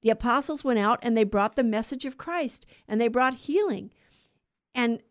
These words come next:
y-, you know, we, we too can bring a certain healing by our kindness, by our consideration of the people around us, by loving those who seem unlovable.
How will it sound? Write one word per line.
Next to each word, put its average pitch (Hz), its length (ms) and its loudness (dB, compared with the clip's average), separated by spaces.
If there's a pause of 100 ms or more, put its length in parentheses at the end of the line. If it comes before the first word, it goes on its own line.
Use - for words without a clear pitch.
(240)
y-, 254 160 -14
you 247 200 -8
know, 240 120 4
we, 302 360 2
we 302 320 2
too 339 380 0
can 247 200 -4
bring 226 220 0
a - 20 -4
certain 214 340 -6
healing 202 560 -4 (380)
by 202 140 0
our 202 160 2
kindness, 202 840 -6 (360)
by 202 100 0
our 220 80 2
consideration 240 840 -2
of 180 100 -14
the 185 80 -14
people 214 360 -12
around 180 380 -4
us, 160 260 -10 (320)
by 233 140 2
loving 269 500 2
those 202 360 0
who 240 100 -6
seem 240 400 -4
unlovable. 247 720 -4